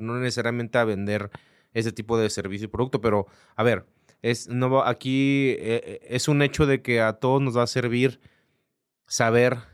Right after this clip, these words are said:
de ventas, saber, este, de, de marketing, saber, este, de, ah, eh, todos estos tips prácticos, ¿no? De, creo que son muy aplicables, no necesariamente para ven-, eh, para, para cuando tú estás ofreciendo un servicio aparte, sino incluso hasta en tu día a día, ¿no?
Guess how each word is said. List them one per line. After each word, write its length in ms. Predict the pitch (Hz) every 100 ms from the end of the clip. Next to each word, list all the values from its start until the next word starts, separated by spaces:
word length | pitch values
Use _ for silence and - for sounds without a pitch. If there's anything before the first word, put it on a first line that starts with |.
| _ -
de 140 | 104
ventas, 720 | 101 123 135 135 139 135 - - - _ _
saber, 600 | _ - 107 113 117 113 - _ _ _
este, 1120 | 113 107 98 - 113 107 104 101 98 98 92 90
de, 240 | 104 101
de 120 | 92 107
marketing, 680 | 120 127 139 - 139 139 135 _ _ _
saber, 680 | - 113 107 110 113 110 107 _ _ _
este, 720 | 110 107 - 113 104 104 101 98
de, 180 | 104 -
ah, 240 | 104 107 - - -
eh, 180 | 90 104
todos 300 | 139 147 151
estos 360 | 165 - 160
tips 300 | - 156 -
prácticos, 680 | - 139 135 - 139 - 104
¿no? 180 | 110 117
De, 220 | 123 117 - - 80
creo 180 | 113
que 80 | 110
son 160 | 127 123
muy 220 | 120 123
aplicables, 720 | 120 123 101 117 123 127 - - _ _
no 300 | 113 123 131
necesariamente 720 | 139 131 117 131 127 131 127
para 240 | 117 110 107
ven-, 340 | 104 104 95
eh, 140 | 82 101
para, 280 | 113 104
para 180 | 113 107
cuando 300 | 104 104 107
tú 280 | 104 117 120
estás 240 | 117 120
ofreciendo 420 | 123 113 107 113 120
un 60 |
servicio 360 | 120 107 110 117
aparte, 280 | 117 123 139
sino 280 | 123 113 113
incluso 340 | 110 117 127
hasta 220 | 123 123
en 140 | 107 98
tu 140 | 101
día 200 | 104 107
a 40 |
día, 320 | 95 107 98 92
¿no? 200 | 104